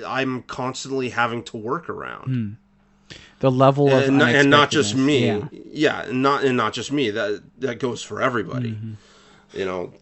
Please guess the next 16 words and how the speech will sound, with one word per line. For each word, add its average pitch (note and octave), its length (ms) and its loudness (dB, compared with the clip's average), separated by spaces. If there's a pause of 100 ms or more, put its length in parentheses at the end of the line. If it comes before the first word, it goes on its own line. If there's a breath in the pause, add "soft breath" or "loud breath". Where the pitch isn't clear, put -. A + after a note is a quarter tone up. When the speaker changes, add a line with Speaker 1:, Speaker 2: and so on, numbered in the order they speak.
(100)
Speaker 1:
they, A2+ 160 -2
they G#2 200 -2
don't D3 180 0
know A2+ 120 0
what's G2+ 340 -2
coming, A2+ 640 -8
and, G2+ 680 -8 (1000 soft breath)
and, F#2+ 380 -14
well, G#2+ 160 -10
neither A2 340 0
do G#2+ 220 -2
I, A2+ 260 2
obviously. A2 480 -2
Speaker 2:
So F3+ 140 4
there's F#3 240 6
a, D#3+ 260 4